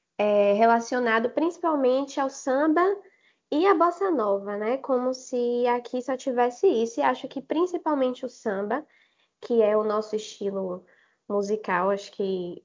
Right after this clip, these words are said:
antigamente, talvez, que era o mais difundido, e, e isso perdurou até hoje. Então, a gente tem, é, a gente sofre com essa visão de que aqui só tem samba.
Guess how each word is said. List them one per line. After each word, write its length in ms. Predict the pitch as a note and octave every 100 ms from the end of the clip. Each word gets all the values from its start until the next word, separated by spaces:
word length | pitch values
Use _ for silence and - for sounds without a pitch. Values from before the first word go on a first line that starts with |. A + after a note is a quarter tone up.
| _ -
antigamente, 920 | A3+ A#3 B3 A3+ A3+ G3+ F3 F#3+ -
talvez, 640 | G#3+ F#3+ F#3+ F3 E3+ - _ - _ _
que 180 | B3+ A#3+
era 180 | A3+
o 60 | A#3
mais 260 | A3 A#3+ C#4+
difundido, 960 | D4 - B3 A3+ G3 F#3+ G3+ A#3 E4 - _ _ _ _ -
e, 680 | A3 A3 A3 A3 G#3+ A3+ A#3
e 40 |
isso 300 | A3+ B3+ A#3 -
perdurou 460 | B3 C4+ C4+ D4 B3+
até 340 | C#4 D4 -
hoje. 380 | C4 G#3+ G3 G3+
Então, 800 | G#3 G#3 G#3+ G#3+ A#3 A#3+ A#3 A3 - - -
a 100 | G#3
gente 320 | A3+ A3+ B3+
tem, 540 | - A#3 A3+ B3 C4
é, 200 | A#3 A3
a 80 | A3
gente 220 | A3 A3+
sofre 400 | - - A#3+ A#3+
com 100 | C#4+
essa 240 | C4 B3+ C4
visão 560 | B3+ B3 A3+ A3 A3+
de 120 | B3+ B3+
que 120 | C4
aqui 300 | B3+ - B3+
só 240 | - C4
tem 220 | C4+ F4
samba. 580 | F4+ - A3+ G3 F#3 F#3